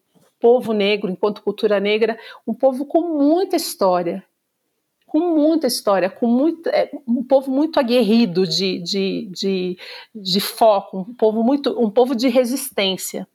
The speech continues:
Então, toda isso, isso me emociona muito, assim, falar sobre isso me, me, é como se eu estivesse vivendo isso agora.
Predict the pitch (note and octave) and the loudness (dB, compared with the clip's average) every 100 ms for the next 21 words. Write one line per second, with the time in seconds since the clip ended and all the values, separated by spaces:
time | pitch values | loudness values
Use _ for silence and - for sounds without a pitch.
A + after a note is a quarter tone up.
0 | _ _ _ _ _ _ _ _ - - | _ _ _ _ _ _ _ _ -20 -20
1 | - _ _ _ - G#3 B3+ C4+ C#4+ C4+ | -20 _ _ _ -6 0 2 4 4 0
2 | - - - - - - - - G3+ G3+ | -2 -8 -10 -12 -14 -18 -18 -4 -2 0
3 | - - B3 B3+ C4+ C4+ C4 - C4+ C#4 | -2 -2 0 2 4 4 2 2 2 2
4 | A#3 F#3+ F3+ F#3 - E3+ D#3+ - G3 G#3 | 0 -2 -2 -2 -2 -4 -4 0 2 4
5 | B3+ B3 - F#3+ G3+ A3+ - A3+ A3 G#3 | 2 0 0 0 0 0 0 2 2 2
6 | F#3+ G3 F#3 F3+ - G3 G3 A3 A#3 - | 0 -2 -2 -2 -2 -2 0 0 0 0
7 | A3+ G#3+ G#3+ G3+ A3 G#3 G3+ G3+ G#3+ G#3+ | 2 0 0 -2 -2 -2 -2 0 0 2
8 | G#3 G#3 G#3 - A3+ - _ _ _ _ | 0 0 -2 -2 -2 -4 _ _ _ _
9 | _ _ _ - A3+ G#3 G3+ F3+ F3 G3 | _ _ _ -2 0 2 4 2 -2 -6